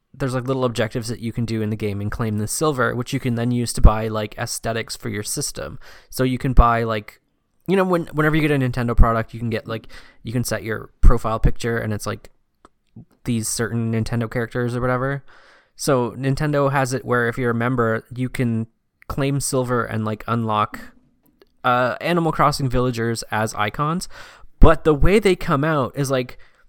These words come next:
there's only, like, seven a week, right? And then, like, next week it changes, or I think it's, like, monthly or something like that. So, like, <laughs> it's, it's a really weird system where, like, if you want,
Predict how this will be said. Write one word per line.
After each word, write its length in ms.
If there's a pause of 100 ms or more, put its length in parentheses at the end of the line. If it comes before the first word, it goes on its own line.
(420)
there's 240
only, 420
like, 200
seven 520
a 120
week, 540 (220)
right? 400
And 180
then, 380 (540)
like, 240
next 420
week 320
it 180
changes, 580
or 240
I 60
think 180
it's, 120
like, 120
monthly 420
or 80
something 280
like 180
that. 280 (440)
So, 160
like, 360 (280)
<laughs> 320
it's, 220
it's 200
a 80 (120)
really 280
weird 320
system 480
where, 220
like, 180
if 100
you 160
want, 400